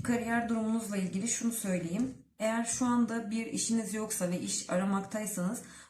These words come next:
bu ay iş için olumlu etkiler var. Annenizden, anne tarafınızdan ya da arkadaşlarınızdan, özellikle kardeşleriniz olabilir, evli,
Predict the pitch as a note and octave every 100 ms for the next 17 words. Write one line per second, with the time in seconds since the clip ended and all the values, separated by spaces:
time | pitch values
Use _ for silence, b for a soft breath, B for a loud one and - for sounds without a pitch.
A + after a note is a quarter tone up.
0 | - B3 B3 B3+ C4 - A#3+ B3+ - G#3
1 | A3 A#3 G#3 G3 - F#3+ F#3 E3+ D#3+ E3
2 | G3+ A3+ A3+ A3 G3 F3 D3 F#3 G#3 G#3
3 | A3+ A3 A3 G#3+ G3+ F3+ E3 F3 F#3+ -
4 | F#3 F#3 G3 G3 - G#3 G#3+ G#3+ F#3 G3+
5 | D#3+ B B B - F3 F3+ G3 G#3 G3+
6 | G#3 - F#3 F#3 F#3 - G#3 G3+ G3 G#3
7 | G3+ F#3+ G3+ - F3+ F3+ F3+ F#3+